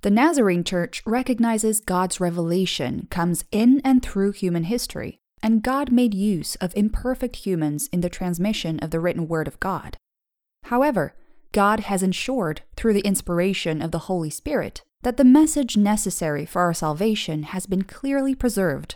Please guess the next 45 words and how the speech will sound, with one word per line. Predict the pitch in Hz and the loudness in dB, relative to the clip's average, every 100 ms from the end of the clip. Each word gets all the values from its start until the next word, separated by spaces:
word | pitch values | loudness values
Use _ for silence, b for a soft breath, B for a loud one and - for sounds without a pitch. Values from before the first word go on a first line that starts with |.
| - | -2
throughout | 220 233 277 | 2 4 2
the | 294 | 0
history | 254 254 - 240 233 | 0 0 0 0 0
of | 196 | -2
the | 185 | -4
transmission | - 190 180 214 247 202 180 175 | -2 -2 2 2 2 0 -2 -2
of | 196 | 0
the | 226 | 2
biblical | 185 165 165 165 | 2 0 -4 -4
text. | 208 202 - - - - _ _ _ - | -4 -4 -6 -16 -18 -20 _ _ _ 2
Our | 285 | 4
task | 330 277 262 - | 4 0 0 0
as | 233 | 0
students | - - 185 170 180 - | -2 -2 0 2 2 0
of | 170 | 0
the | 170 | 0
Bible | 139 143 - - - | -2 -4 -6 -8 -10
is | 180 | -8
to | - | -4
seek | 190 - 254 269 - | -4 0 0 0 0
to | 240 | 2
understand | 214 208 - 202 202 202 | 2 0 -2 -2 -2 -2
God's | - 170 175 - | -2 -2 -2 -2
message | 156 156 - 139 - - | -2 -2 -4 -6 -6 -2
within | 180 170 196 233 | -2 2 4 4
God's | 247 165 160 - | 4 2 0 -2
written | 156 143 147 | -4 -2 -2
word. | 170 170 - - _ _ _ _ _ | -2 -2 -4 -12 _ _ _ _ _
Thus, | - 147 247 - - _ | 0 0 2 -2 -4 _
our | - 214 | 0 0
approach | 220 - 277 302 - | 0 0 -2 -2 0
includes | 254 - 226 220 - | 0 2 0 0 -2
the | 208 | -2
investigation | 185 190 247 - 262 190 165 - 151 151 | 0 0 -2 -4 -2 -2 -2 -4 -4 -4
of | 165 - - | -6 -4 0
both | 269 262 | 0 0
the | 202 | -4
historical | 175 - - 349 262 165 | -4 -6 -2 0 0 -2
setting | 151 165 151 147 | -4 -2 -2 -2
of | 151 | -4
the | 143 | -2
Bible | 139 139 143 - - | -2 -2 -4 -6 2
and | 277 277 | 4 4
its | 247 - | 2 -2
transmission. | - 233 220 - 196 - - - | -2 0 0 0 -2 -4 -6 -8